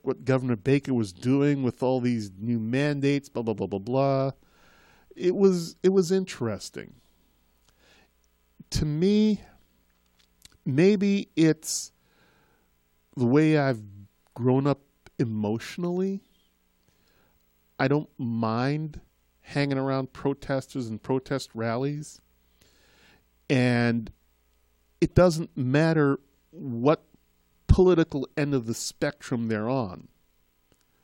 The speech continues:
Okay? Um, as I've grown up, I've used, I'm used to being in all kinds of environments, around all kinds of people.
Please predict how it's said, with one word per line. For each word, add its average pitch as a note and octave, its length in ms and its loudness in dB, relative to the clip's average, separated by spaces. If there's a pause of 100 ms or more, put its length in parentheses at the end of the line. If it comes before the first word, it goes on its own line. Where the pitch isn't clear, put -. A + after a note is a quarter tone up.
(520)
Okay? G#2+ 480 -8 (640)
Um, G#2+ 480 -4 (220)
as D3+ 100 0
I've D3+ 140 -2
grown C#3+ 260 0
up, - 300 -4
I've C3+ 120 -4
used, D#3 300 -6 (140)
I'm C3+ 120 -2
used D#3+ 200 -2
to C#3+ 80 -2
being B2+ 240 0
in A2 100 -2
all D#3+ 260 0
kinds D3 440 -6
of B2+ 60 0
environments, A#2 600 -4
around A2 220 -4
all C#3+ 180 0
kinds B2+ 340 -6
of A2 160 -6
people. A2+ 440 -6